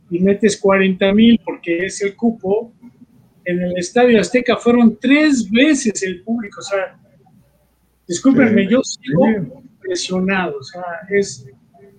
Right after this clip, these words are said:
Speaker 1: mil novecientos setenta y dos, ya cincuenta, cuarenta y nueve años, y es algo que no lo puedo borrar de la memoria.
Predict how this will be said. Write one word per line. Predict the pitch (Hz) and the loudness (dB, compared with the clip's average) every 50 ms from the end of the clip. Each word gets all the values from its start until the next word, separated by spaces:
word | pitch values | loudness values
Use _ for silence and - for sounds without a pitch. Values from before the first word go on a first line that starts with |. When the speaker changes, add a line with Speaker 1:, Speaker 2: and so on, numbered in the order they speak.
| _ _ _ _ _ _ _ _ _ _ _ - | _ _ _ _ _ _ _ _ _ _ _ 0
Speaker 1:
mil | 208 226 240 240 | 2 4 6 6
novecientos | 226 190 180 170 - - 220 226 220 220 190 - - | 6 4 4 0 0 2 2 2 2 0 -2 -4 -6
setenta | 160 147 - 165 160 156 151 139 165 160 | -8 -8 -6 -6 -6 -6 -6 -6 -4 -4
y | 165 170 175 | -2 -2 -2
dos, | 202 233 269 294 294 269 - - - - - _ _ _ _ _ _ _ _ _ _ _ _ _ - | 0 0 -2 -2 -4 -6 -8 -12 -18 -20 -20 _ _ _ _ _ _ _ _ _ _ _ _ _ -2
ya | 190 208 233 | 0 2 2
cincuenta, | 226 - 233 208 196 180 175 - 208 214 226 226 220 220 - 190 180 180 185 196 202 208 202 - _ _ | 2 2 2 2 0 0 -2 -2 -2 0 0 -2 -2 -4 -4 -4 -2 -2 -2 -2 -4 -6 -8 -12 _ _
cuarenta | 180 175 175 175 175 175 170 | -6 -4 -4 -4 -2 -2 -2
y | 175 175 | 0 0
nueve | 202 214 220 214 214 208 208 | 0 0 -2 -2 -2 -2 0
años, | 214 233 233 254 285 302 277 - - - - - _ _ _ _ _ _ _ _ _ _ _ _ _ _ _ _ _ _ - | 2 4 4 4 2 0 -2 -4 -4 -8 -12 -12 _ _ _ _ _ _ _ _ _ _ _ _ _ _ _ _ _ _ -14
y | 175 165 180 202 | -6 0 2 2
es | 220 214 - 214 | 2 2 2 0
algo | 214 220 220 220 214 - | 0 2 2 0 -2 -2
que | - 185 170 - 180 190 | -4 -6 -8 -6 -6 -6
no | 202 220 226 | -4 -2 -2
lo | 214 185 170 170 - | -2 -4 -6 -10 -10
puedo | - 190 190 196 202 202 202 202 190 | -8 -6 -4 -2 -2 -2 -2 -4 -4
borrar | 165 156 156 - 165 175 185 190 190 185 | -6 -8 -10 -8 -6 -6 -6 -6 -6 -8
de | 180 170 | -12 -12
la | 160 156 151 151 | -10 -10 -12 -12
memoria. | 151 143 147 156 165 180 185 170 151 143 | -12 -14 -12 -8 -6 -4 -4 -4 -6 -10